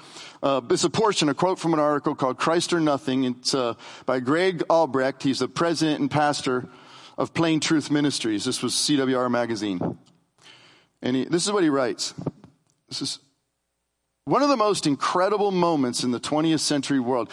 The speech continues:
He, he's about to write a, I'll, I'll just read it and we'll go from there.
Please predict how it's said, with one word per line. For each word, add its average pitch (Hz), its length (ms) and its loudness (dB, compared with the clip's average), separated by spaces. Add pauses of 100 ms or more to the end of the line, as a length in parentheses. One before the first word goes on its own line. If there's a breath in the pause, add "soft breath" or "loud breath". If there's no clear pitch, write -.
(120)
He, 170 120 2
he's 151 200 2
about 185 240 2
to 175 80 2
write 160 240 2
a, 135 60 -2 (120)
I'll, 123 280 2
I'll 123 120 0
just 107 200 -6
read 104 140 0
it 101 100 -2
and - 40 -8
we'll 104 80 -4
go 95 160 -2
from 101 160 -6
there. 92 120 -4